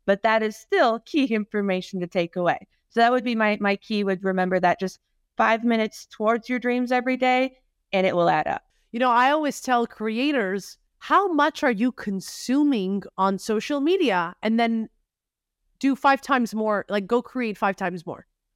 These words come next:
Speaker 2: So however long you're consuming, go create five <laughs> times more. So I love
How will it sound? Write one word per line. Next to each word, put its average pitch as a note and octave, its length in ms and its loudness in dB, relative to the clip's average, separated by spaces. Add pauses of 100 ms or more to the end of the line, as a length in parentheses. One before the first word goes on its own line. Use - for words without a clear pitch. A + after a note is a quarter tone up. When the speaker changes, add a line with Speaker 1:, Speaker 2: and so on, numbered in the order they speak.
(380)
Speaker 2:
So C4 220 2
however D4 420 4
long E4+ 220 4
you're D4+ 140 0
consuming, C#4+ 600 0
go B3 120 0
create A#3+ 300 -6
five B3 220 -2
<laughs> - 200 -20
times - 260 0
more. D#4+ 120 -4 (260)
So C#4+ 60 2
I D4+ 60 6
love F#4 240 4